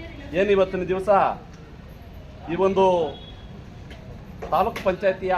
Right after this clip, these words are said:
ಆವರಣದಲ್ಲಿ ಮೂರು ದಿನಗಳಿಂದ ಒಂದು ನಿರಂತರ ಪ್ರತಿಭಟನೆಯನ್ನ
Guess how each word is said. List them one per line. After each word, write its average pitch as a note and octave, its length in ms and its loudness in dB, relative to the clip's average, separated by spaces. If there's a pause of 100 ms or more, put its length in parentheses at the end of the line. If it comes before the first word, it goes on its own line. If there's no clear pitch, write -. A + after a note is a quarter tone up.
(120)
ಆವರಣದಲ್ಲಿ F#3 560 2 (1600)
ಮೂರು G3+ 260 2
ದಿನಗಳಿಂದ G3 460 2 (1800)
ಒಂದು F3+ 160 2 (220)
ನಿರಂತರ G#3+ 380 2 (320)
ಪ್ರತಿಭಟನೆಯನ್ನ F#3+ 680 -2